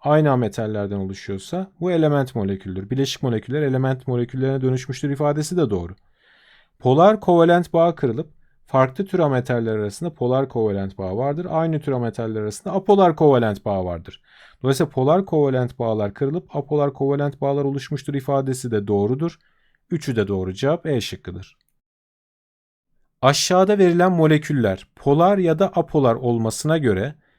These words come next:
işaretlendiğinde hangisi hatalı olur? Şimdi iki atomlu moleküllerde eğer ki aynı atomlardan oluşuyorsa apolardır,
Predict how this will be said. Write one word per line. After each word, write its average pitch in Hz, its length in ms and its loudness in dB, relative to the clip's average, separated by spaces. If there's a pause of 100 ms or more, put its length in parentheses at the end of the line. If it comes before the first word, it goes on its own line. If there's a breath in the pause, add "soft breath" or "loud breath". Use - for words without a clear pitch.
(120)
işaretlendiğinde 151 920 2
hangisi 175 440 2
hatalı 127 400 4
olur? - 280 -12 (640)
Şimdi - 180 -10
iki 151 280 -4
atomlu 190 480 2
moleküllerde 151 760 2
eğer 160 320 -2
ki 170 160 -8
aynı 175 380 2
atomlardan 113 600 0
oluşuyorsa 98 600 -6
apolardır, 165 760 -4